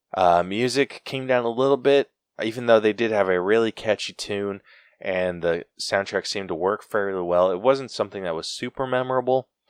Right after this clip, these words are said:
Uh, so music sitting at a, a, an eight. Uh, costumes, which this was just kinda covers character design for an animated film like this, uh, sitting at a solid nine.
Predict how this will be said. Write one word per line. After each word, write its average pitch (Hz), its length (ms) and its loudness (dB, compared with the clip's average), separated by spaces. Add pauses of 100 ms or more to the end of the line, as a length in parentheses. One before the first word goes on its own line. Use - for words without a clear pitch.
(340)
Uh, 90 240 6
so 95 160 0
music 101 320 -4
sitting 95 320 -2
at 87 120 2
a, 85 120 0 (120)
a, - 80 -10 (320)
an 95 160 -10 (100)
eight. 147 400 -4 (800)
Uh, 78 640 2
costumes, 120 720 0
which 92 280 -4
this - 300 -6
was - 160 -16
just - 240 -12
kinda 82 220 -6
covers 82 480 -4
character 85 420 -8
design 82 680 -6 (1040)
for 87 180 -4
an 82 60 -12
animated 82 400 -6
film 87 280 -2
like 80 200 -6
this, 82 320 -4
uh, 78 300 -2
sitting 110 300 -6
at 117 120 -2
a - 20 -4
solid 104 380 2
nine. 95 400 -6